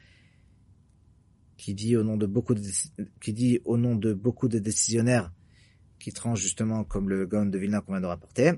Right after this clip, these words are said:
Vénéré, Deim Kara Kriyat Shema, Lachar Zman Kriyat Shema. Avec les Koré Batora, Efshar Del Kulan Man, Tzach Lazor Levarech, Afilou, Lamad, Achar Kach Miyad.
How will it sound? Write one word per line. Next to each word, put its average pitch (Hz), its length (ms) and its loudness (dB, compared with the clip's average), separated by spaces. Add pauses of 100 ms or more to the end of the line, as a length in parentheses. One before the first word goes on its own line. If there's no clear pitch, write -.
(260)
Vénéré, 131 360 6
Deim 160 200 6
Kara 165 240 8
Kriyat 156 220 4
Shema, 156 220 6
Lachar 147 300 6
Zman 139 240 2
Kriyat 110 220 0
Shema. 120 480 2 (1080)
Avec 117 280 4
les 123 60 -10
Koré 123 200 4
Batora, 117 280 6
Efshar 160 180 6
Del 147 120 8
Kulan 156 200 4
Man, 156 120 6
Tzach 127 120 0
Lazor 131 260 4
Levarech, 127 280 6
Afilou, 127 340 2
Lamad, 120 260 2
Achar 107 200 -4
Kach - 200 -8
Miyad. 85 220 -2